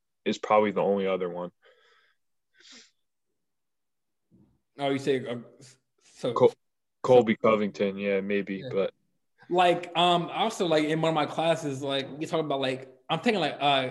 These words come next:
Speaker 2: another P R class, and, um, this it was, like, one of our assignments, um, or I think it was my sports P R. It was, like, the question was, like, what league has done a good job, um, with, during the pandemic? And I think the, the U-,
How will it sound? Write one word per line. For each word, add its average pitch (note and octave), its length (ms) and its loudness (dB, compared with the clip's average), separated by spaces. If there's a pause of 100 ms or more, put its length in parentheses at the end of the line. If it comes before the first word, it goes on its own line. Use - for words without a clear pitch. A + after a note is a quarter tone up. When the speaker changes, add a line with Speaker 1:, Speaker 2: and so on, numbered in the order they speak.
(100)
Speaker 2:
another C#3+ 360 0
P E3 220 -4
R C#3+ 180 2
class, C3 440 -4
and, C#3 200 -6
um, C3 400 -4 (360)
this F3 360 -2 (880)
it E3+ 60 -2
was, F3 180 0
like, D#3 160 -2 (160)
one D#3 220 -2
of D#3 80 -2
our D3 80 2
assignments, C3 580 -2 (140)
um, B2 420 -8 (340)
or C#3+ 380 -2
I C#3 40 -8
think A3+ 160 -4
it - 20 -2
was G3 180 -4
my D3 140 -2
sports F3 360 -8
P D#3+ 160 -6
R. C#3+ 260 -2
It C3+ 60 -8
was, C3+ 120 -8
like, C3 180 -6
the C3+ 60 -10
question D#3 340 -8
was, C#3 460 -2 (420)
like, D3+ 180 -2
what D#3 560 -2
league D3 440 -4
has C3 440 -4 (600)
done D#3 120 0
a D3+ 40 0
good C#3+ 220 2
job, C3+ 560 0 (120)
um, B2+ 520 -8
with, C#3 360 -2 (320)
during D3 220 0
the C3+ 60 -2
pandemic? C3 560 -4
And B2 100 -6
I D3 60 -2
think D3+ 340 -6
the, C#3 240 -10
the D#3 120 -4
U-, D#3+ 260 -6